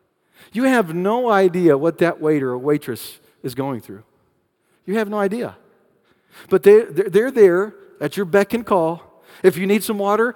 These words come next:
they, they'll pour you some water. If, if you wanna order, they're, they're gonna take your order. They're there, active, energetic, wanting to serve you.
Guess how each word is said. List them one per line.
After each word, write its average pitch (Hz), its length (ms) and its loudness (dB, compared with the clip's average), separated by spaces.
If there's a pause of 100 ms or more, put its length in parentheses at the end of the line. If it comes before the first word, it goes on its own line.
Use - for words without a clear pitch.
(140)
they, 202 80 2
they'll 185 340 -2
pour 190 180 2
you 202 80 2
some 208 200 -10
water. 185 260 0
If, 202 200 0 (260)
if - 160 -4
you 214 80 -6
wanna 214 220 -2
order, 202 400 0
they're, 196 260 0
they're 185 140 -2
gonna 190 180 0
take 185 240 4
your 202 100 -4
order. 165 400 -2 (220)
They're 226 200 2
there, 165 680 2 (420)
active, 131 640 -8 (560)
energetic, 156 720 0 (1120)
wanting 185 400 -6
to 147 100 -14
serve 143 600 -10 (280)
you. 101 360 -16